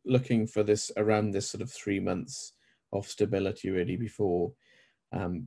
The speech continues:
before we're, we're happy to license in tho-, in those cases. But again, it's looking at the individual case as well. Uh, th-, the same really with, uh, non-epileptic seizure disorder.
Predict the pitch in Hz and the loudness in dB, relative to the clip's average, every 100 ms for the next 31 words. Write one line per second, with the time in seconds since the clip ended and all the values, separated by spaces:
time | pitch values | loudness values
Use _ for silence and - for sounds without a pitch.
0 | - 104 - 95 95 - - - 98 - | -6 -6 -4 -2 -2 -4 -10 -4 -4 -4
1 | 104 - - 95 90 90 - - 90 90 | -8 -6 -6 -2 -2 -4 -8 -8 -6 -4
2 | 90 - 90 87 87 - - - 135 - | -4 -6 -6 -4 -6 -6 -8 -8 -8 -4
3 | 104 110 104 92 - 113 117 - 95 - | 0 4 4 0 -2 0 0 0 -2 -2
4 | - 90 95 95 - 131 - - 127 - | -2 0 -2 -4 -4 -6 -4 -4 -4 -14
5 | - _ _ _ _ _ _ - 120 82 | -20 _ _ _ _ _ _ -6 -2 2
6 | 82 87 113 - _ - - _ 104 101 | 4 4 0 -4 _ -20 -20 _ 2 4
7 | 104 - - - 120 147 139 127 120 117 | 4 0 -6 -2 4 8 10 10 10 8
8 | 113 113 107 - 104 101 101 104 104 110 | 8 8 4 2 0 2 2 2 0 -2
9 | - 107 95 - 95 - - 113 113 113 | 0 0 0 -2 -6 -6 -2 2 4 4
10 | 113 113 - 113 110 110 107 110 | 0 0 0 2 4 6 4 4